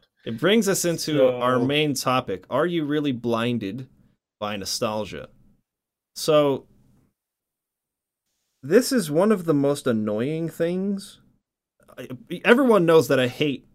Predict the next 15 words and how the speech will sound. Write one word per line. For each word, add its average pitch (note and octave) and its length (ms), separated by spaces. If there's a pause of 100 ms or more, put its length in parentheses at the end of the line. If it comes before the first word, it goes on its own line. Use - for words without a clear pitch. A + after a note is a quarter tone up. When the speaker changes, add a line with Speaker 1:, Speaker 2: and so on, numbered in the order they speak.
Speaker 1:
when B2 200
s-, - 200
when A#2 380
the B2 160
word B2 260
overrated, F#2 640
when G#2 140
someone's G#2+ 260
like, G2 160 (320)
"Yeah, G#3 320
that, F3 240
Speaker 2:
<laughs> - 0
Speaker 1:
that G#3+ 200
game's G3+ 260
overrated." B2 500